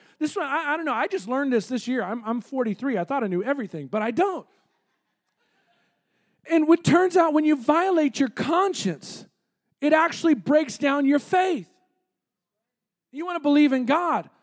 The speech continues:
You wanna be a Christian forever. You can't do that and have a violated conscience. There is a connection between conscience and faith. The violations of conscience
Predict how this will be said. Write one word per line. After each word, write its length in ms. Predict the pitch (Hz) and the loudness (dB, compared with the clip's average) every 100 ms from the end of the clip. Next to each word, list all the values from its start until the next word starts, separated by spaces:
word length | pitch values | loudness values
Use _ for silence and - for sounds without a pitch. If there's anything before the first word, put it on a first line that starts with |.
| - | -2
You 80 | 262 | 0
wanna 100 | 311 | 2
be 120 | 311 | 0
a 40 | |
Christian 400 | - 311 - 320 | 2 2 2 -2
forever. 600 | 277 302 330 349 311 156 _ _ _ - | -2 0 0 2 0 0 _ _ _ 2
You 140 | 285 | 2
can't 420 | - 359 349 285 | 4 0 0 -2
do 200 | 196 359 | 4 4
that 200 | 359 320 | 6 2
and 120 | 311 254 | 2 0
have 180 | 302 | 2
a 80 | 311 | 2
violated 720 | 226 240 294 330 311 302 311 | 2 2 4 4 2 0 -4
conscience. 800 | - 359 381 - 349 208 - _ _ _ _ _ _ _ _ _ - | -4 -2 -2 -4 -8 -10 -20 _ _ _ _ _ _ _ _ _ -12
There 120 | 330 | -8
is 120 | 311 | -6
a 60 | 302 | -4
connection 600 | - 302 339 359 - 311 | 2 2 4 2 2 0
between 340 | 277 285 269 | 2 2 0
conscience 760 | - 330 349 330 - 254 208 - _ _ _ - | 0 2 2 0 0 0 -2 -12 _ _ _ -6
and 140 | 247 | -6
faith. 640 | - 339 359 339 190 - - _ _ | 0 4 4 4 0 -6 -20 _ _
The 80 | - | 0
violations 720 | 202 320 349 339 339 285 269 | 4 4 6 4 4 2 2
of 120 | 262 - | 0 0
conscience 680 | - 330 370 302 277 254 | 0 2 2 2 0 -2